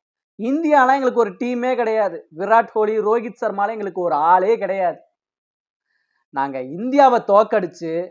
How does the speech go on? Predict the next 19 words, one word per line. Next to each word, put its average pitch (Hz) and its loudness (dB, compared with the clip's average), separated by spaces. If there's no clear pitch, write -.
இந்த 165 -6
உலக 226 2
கோப்பையை 220 0
ஜெயிப்போம்" 175 -6
அப்படின்னு 175 -10
எக்கச்சக்கமா 190 -6
வாய் 175 -2
விடுறான். 160 -6
"இந்தியாலாம் 180 -4
எங்களுக்கு 180 -6
ஒரு 156 -6
மேட்டரே 160 -6
கிடையாது, 151 -6
இந்தியாலாம் 175 -6
சப்ப" 143 -6
அப்படின்னு 156 -4
பயங்கரமா 165 -6
வாய் 147 -4
விடுறான். 135 -12